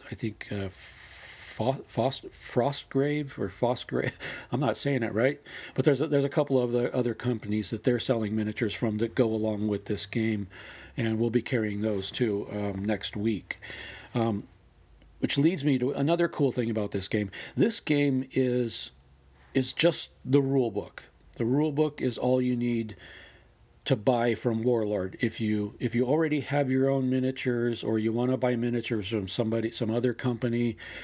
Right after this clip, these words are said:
or even miniatures in a different scale, it's totally up to you. The only thing you really need to get from Warlord is the book, just the rules, and it has the, it has the faction lists and things like that in there, which is kinda cool. There's, um,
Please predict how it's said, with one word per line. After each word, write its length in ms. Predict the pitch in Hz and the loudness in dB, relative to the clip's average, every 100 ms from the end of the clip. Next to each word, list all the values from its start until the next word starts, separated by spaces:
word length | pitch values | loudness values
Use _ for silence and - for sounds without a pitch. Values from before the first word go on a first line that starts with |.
| - - - - - | -14 -12 -12 -12 -4
or 160 | 131 123 | 2 4
even 320 | 131 127 127 | 4 4 2
miniatures 440 | 123 127 127 123 107 | 2 0 0 0 0
in 100 | 107 | -2
a 60 | |
different 360 | 98 117 110 92 | 0 -2 -2 -2
scale, 640 | - - 127 127 127 123 - - - | -2 2 2 2 2 0 -4 -16 -6
it's 140 | 123 | -4
totally 380 | - 147 143 139 | 0 2 4 2
up 100 | 120 | 0
to 120 | - 120 | -2 2
you. 300 | 120 110 98 - - | 2 2 -2 -10 -8
The 120 | 110 131 | 0 2
only 180 | 160 | 2
thing 160 | 147 147 | 2 2
you 100 | 135 | 2
really 280 | 131 139 131 | 2 2 2
need 180 | 123 110 | 0 -2
to 80 | |
get 280 | 101 135 131 | 0 2 0
from 380 | - 139 139 117 | 0 2 2 2
Warlord 540 | 123 147 113 101 107 - | 0 0 0 0 0 2
is 320 | 120 104 - _ _ - | 2 0 -6 _ _ -4
the 100 | - | 0
book, 300 | 117 190 - - | 2 2 -2 -6
just 220 | 104 - | -4 0
the 60 | 120 | 2
rules, 500 | 135 147 104 - - | 2 2 0 -4 -4
and 140 | 107 | -2
it 120 | 113 | 0
has 240 | 107 110 - | 0 -2 0
the, 340 | 110 104 107 | -2 -2 -2
it 100 | 107 | -2
has 180 | 104 95 | -2 -2
the 60 | 107 | -2
faction 520 | 110 107 - 110 107 | 0 0 -2 -4 -2
lists 320 | 104 104 - | -2 -2 -4
and 140 | 101 | -6
things 240 | 95 101 98 | -6 -4 -4
like 140 | 101 | -4
that 200 | 104 107 | -2 -2
in 140 | 104 98 | -2 -2
there, 220 | 98 95 - - - - - - - - | -4 -6 -12 -14 -14 -16 -18 -20 -10 -2
which 160 | 123 | 0
is 100 | 131 | 0
kinda 320 | - - 196 240 | -2 0 0 0
cool. 440 | - 151 170 185 | 2 2 2 0
There's, 300 | - 123 117 | 0 2 2
um, 420 | - 131 127 117 | 0 2 2 0